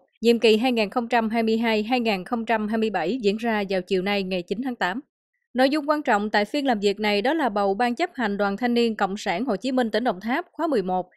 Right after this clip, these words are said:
nhiệm kỳ hai nghìn không trăm hai mươi hai hai nghìn không trăm hai mươi bảy và bầu trực tiếp Bí thư tỉnh đoàn khóa mười một. Đại hội đã bầu ba mươi chín đồng chí tham gia Ban chấp hành khóa mười một. Ban chấp hành khóa mới có mười đồng chí là nữ, chín đồng chí có trình độ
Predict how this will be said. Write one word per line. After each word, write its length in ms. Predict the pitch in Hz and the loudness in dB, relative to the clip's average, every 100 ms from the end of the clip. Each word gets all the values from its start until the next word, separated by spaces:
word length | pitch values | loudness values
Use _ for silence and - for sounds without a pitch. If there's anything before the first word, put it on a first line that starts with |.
| - | -2
nhiệm 200 | 240 240 | 0 4
kỳ 180 | 233 | 4
hai 160 | 233 269 | 4 2
nghìn 200 | 233 202 | 0 -2
không 180 | 233 247 | -4 -2
trăm 240 | 247 233 | 0 0
hai 100 | 240 | 0
mươi 140 | 233 233 | 0 0
hai 240 | 233 220 | 2 0
hai 160 | 226 247 | 0 -2
nghìn 220 | 220 185 | -2 -4
không 240 | - 233 | -4 -2
trăm 220 | 233 226 | -2 -2
hai 120 | 220 240 | -2 -2
mươi 120 | 233 | 0
bảy 300 | 180 175 294 _ _ _ | 0 0 -2 _ _ _
và 80 | 233 | 2
bầu 240 | 233 233 226 | 4 2 2
trực 160 | 226 - | -2 0
tiếp 200 | 339 381 | -2 -2
Bí 120 | 320 | -2
thư 200 | 339 294 | 0 0
tỉnh 220 | 262 196 226 | 0 -2 2
đoàn 260 | 220 190 | 0 0
khóa 280 | 180 208 208 | 0 2 2
mười 160 | 339 226 | 0 0
một. 220 | 185 175 _ _ _ _ | 0 -4 _ _ _ _
Đại 120 | 226 | 0
hội 180 | 247 226 | 4 4
đã 80 | 247 | 2
bầu 240 | 254 226 | 2 2
ba 140 | 220 254 | 2 0
mươi 140 | 247 | 0
chín 200 | 240 269 | 0 -2
đồng 180 | 349 208 | 0 0
chí 300 | 233 233 339 - | 2 4 2 0
tham 220 | 247 226 | -2 0
gia 240 | 220 220 | 0 0
Ban 220 | 214 214 | 0 -2
chấp 140 | 208 320 | -2 -4
hành 260 | 240 196 185 | -2 -4 -4
khóa 280 | 220 208 | -4 -2
mười 160 | 320 220 | 0 -2
một. 220 | 185 180 - _ _ _ | 0 -2 -4 _ _ _
Ban 140 | 294 302 | -2 0
chấp 140 | 359 | 0
hành 220 | 262 226 | 0 0
khóa 180 | 220 277 | 0 -2
mới 340 | 320 269 359 403 | 0 0 0 0
có 120 | 330 | 0
mười 180 | 294 208 | 2 2
đồng 180 | 208 202 | 2 0
chí 200 | 240 381 | 0 2
là 100 | 269 | 2
nữ, 320 | 190 185 285 370 _ - | 2 2 0 -4 _ -4
chín 140 | 359 | 0
đồng 180 | 302 202 | 0 0
chí 240 | 233 285 | 0 0
có 120 | - | 0
trình 200 | 370 226 | 0 0
độ 200 | 196 180 | 0 -2